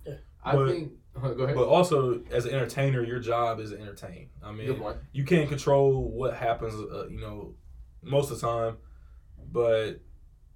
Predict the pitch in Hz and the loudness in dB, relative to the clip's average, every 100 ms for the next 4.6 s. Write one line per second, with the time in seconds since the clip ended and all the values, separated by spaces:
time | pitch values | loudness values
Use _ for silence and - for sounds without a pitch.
0 | - - - - 131 - 139 - 131 120 | -20 -20 -12 0 2 2 0 -2 -6 -6
1 | 113 - - - 113 107 104 107 - - | -8 -12 -14 -8 -4 -2 -4 -6 -14 -20
2 | - - - - - - - 160 170 175 | -20 -20 -20 -20 -20 -16 -2 0 2 0
3 | 151 147 135 135 170 143 127 113 110 107 | 0 0 0 4 6 6 4 2 0 -2
4 | 95 104 101 95 107 127 | -6 -6 -8 -8 -8 -8